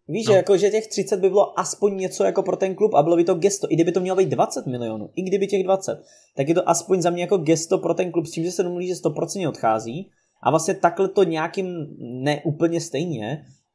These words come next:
Speaker 1: ale, eh, takhle tuším, že to udělali i Upamecano a myslím si, že nejsem si jistý, jestli předtím to neudělal i Werner, který taky mohl odejít nějak takhle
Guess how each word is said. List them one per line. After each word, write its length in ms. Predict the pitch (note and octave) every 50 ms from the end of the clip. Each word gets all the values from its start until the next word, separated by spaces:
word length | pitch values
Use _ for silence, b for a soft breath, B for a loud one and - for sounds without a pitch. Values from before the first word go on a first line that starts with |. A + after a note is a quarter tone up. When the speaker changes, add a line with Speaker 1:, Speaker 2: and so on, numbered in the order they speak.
| _ -
Speaker 1:
ale, 400 | - C3 C3+ C#3 C#3+ C#3+ C#3 C#3 C#3 C#3 C#3 C#3 C#3 C#3 C#3 C#3 C#3 C#3 C#3 C#3+ - _ _ _ _ _ _ _ -
eh, 300 | C3+ C3 C3+ C3+ C3+ C3+ C3+ - - _
takhle 320 | - D3 C#3+ D3 - F3+ E3+
tuším, 340 | - - D#3+ D3+ - F3 D#3+
že 100 | D#3+ E3
to 80 | F3+
udělali 320 | - D#3+ D#3 D#3+ E3 E3+ D#3
i 160 | - F#3+ -
Upamecano 680 | F3+ D3+ D3+ F3 F3 F3 E3 D#3 F3+ E3+ F3 F3+ F#3
a 80 | F#3 F3+
myslím 300 | D#3+ D#3 D3+ E3+ F3 E3
si, 160 | D3+ F3+ E3
že 240 | D#3+ F#3 F3+ E3+ C#3+
nejsem 380 | C3+ C#3 C#3+ D3 D3 D3 F#3 E3
si 100 | D3+ D#3+
jistý, 160 | D3 D3+ F#3
jestli 160 | E3 - G3
předtím 340 | D#3 - E3 D3 D#3 E3+ D#3+
to 80 | F3
neudělal 340 | E3+ D#3+ D#3+ D#3+ E3 E3+ F3 F3
i 60 | E3+
Werner, 360 | D3 D#3+ G3 F#3+ E3+ D3+ C#3
který 240 | - - D3 D3+ D3+
taky 200 | D3+ C#3+ - A#3
mohl 260 | G#3+ F3 D3+ D3+ C#3+
odejít 300 | C#3 C3 B2+ B2 A#2+ B2
nějak 260 | C3 B2+ A#2+ B2 B2
takhle 480 | - A#2 A#2 - A2+ G#2 G2+ G#2 D3